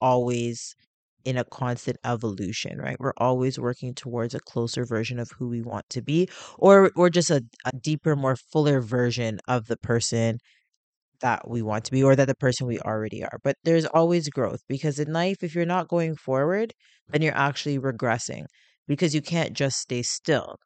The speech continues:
because life is in forward motion. Life keeps going. The clock <laughs> keeps ticking.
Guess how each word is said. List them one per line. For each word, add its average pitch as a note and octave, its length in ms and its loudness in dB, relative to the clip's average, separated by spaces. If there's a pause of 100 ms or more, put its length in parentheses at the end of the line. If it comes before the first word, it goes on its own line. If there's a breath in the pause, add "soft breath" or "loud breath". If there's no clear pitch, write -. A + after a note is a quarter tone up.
because B2 600 -4 (460)
life B2 380 -2
is B2 200 -4 (100)
in B2+ 140 0
forward A#2 560 -4
motion. G#2+ 460 -6
Life D3+ 300 4 (100)
keeps - 380 -8
going. C3 360 -2
The A2 160 -8
clock C#3+ 420 2
<laughs> - 40 -20
keeps - 400 -4
ticking. F#3+ 500 -6